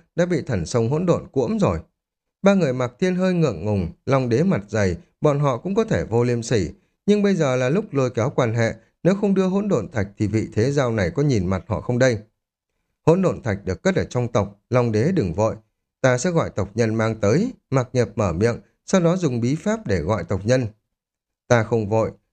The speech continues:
ta làm vậy là vì chư vị, vì cả hỗn độn này. Long đế bày ra dáng vẻ đại nghĩa lẫm liệt.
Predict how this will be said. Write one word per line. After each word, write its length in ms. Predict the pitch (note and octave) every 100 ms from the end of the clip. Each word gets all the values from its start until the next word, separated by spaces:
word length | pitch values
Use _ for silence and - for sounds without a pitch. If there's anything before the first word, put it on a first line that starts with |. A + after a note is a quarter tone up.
| -
ta 120 | G3
làm 200 | F3 G#2+
vậy 160 | G#2+ G2
là 100 | G#2
vì 240 | G#2+ G2
chư 160 | G2+ B2
vị, 240 | A2+ B2+ - -
vì 180 | B2
cả 160 | A#2+ F2+
hỗn 260 | E2 C#3 F#3+
độn 240 | C3+ D2
này. 280 | G2 F#2 - _ _ -
Long 260 | C3 B2
đế 240 | G#2+ C#3 G#3
bày 180 | B2+ E2+
ra 140 | G#2
dáng 260 | A2+ C3 F3
vẻ 160 | G#2+
đại 240 | D2+ G#2+ -
nghĩa 200 | G#2+ C#3+
lẫm 220 | E3+ G#3
liệt. 200 | F#3